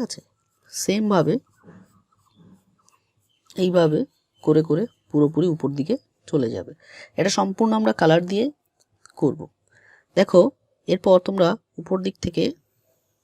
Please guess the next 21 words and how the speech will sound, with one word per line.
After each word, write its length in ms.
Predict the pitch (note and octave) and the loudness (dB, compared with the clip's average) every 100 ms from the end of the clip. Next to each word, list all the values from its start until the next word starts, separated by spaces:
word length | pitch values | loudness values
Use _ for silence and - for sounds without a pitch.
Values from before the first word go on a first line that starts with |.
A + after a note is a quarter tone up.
| _ _ _ _ _ _ _ _ _ _ _ _ _ _ _ | _ _ _ _ _ _ _ _ _ _ _ _ _ _ _
সোজা 360 | - - E3+ F#3+ | -6 2 4 4
করে 140 | G3 | 2
একটা 180 | G3 - - | -2 -2 -6
স্লিপিং 280 | E3+ D#3+ F#3 | -6 -4 0
লাইন 140 | F3+ F3+ | 2 2
টেনে 200 | F3 E3+ E3+ | 2 2 0
এপার 160 | E3+ E3+ | 2 0
ওপার 260 | E3+ D#3 - _ _ _ - | 2 -2 -2 _ _ _ -4
পুরোপুরি 420 | F3+ F3 F3 E3 G#3 | 0 0 0 -2 -2
অংশটাকে 360 | E3+ E3 D#3 - - | -8 -4 -4 -4 -2
করবে। 300 | D3 B2 - _ _ _ _ - _ - | -2 -2 -8 _ _ _ _ -20 _ -2
তারপর 380 | F3 - F#3 F#3+ - _ _ - | -2 4 6 6 2 _ _ -14
উপরের 300 | D#3+ F#3 F#3+ | -4 -4 -2
দিকে 180 | G3 F#3 F3+ G3+ | -4 -2 -2 -4
একটুখানি 420 | _ G#3 F#3+ F3 - - _ _ _ _ _ _ _ _ _ - | _ -4 0 0 -2 -16 _ _ _ _ _ _ _ _ _ 0
ঢালু 220 | C#3+ E3+ F#3+ | 4 4 4
অংশ 160 | F#3+ - | 0 -2
রয়েছে 420 | F#3 E3 D#3+ - D#3+ - _ _ _ _ | 2 2 2 -4 -6 -8 _ _ _ _
সেটা 240 | - D#3 F3 | -4 2 4
বোঝানোর 300 | D3+ D#3 F3 E3+ | 4 2 0 2
জন্য 140 | F3 | 0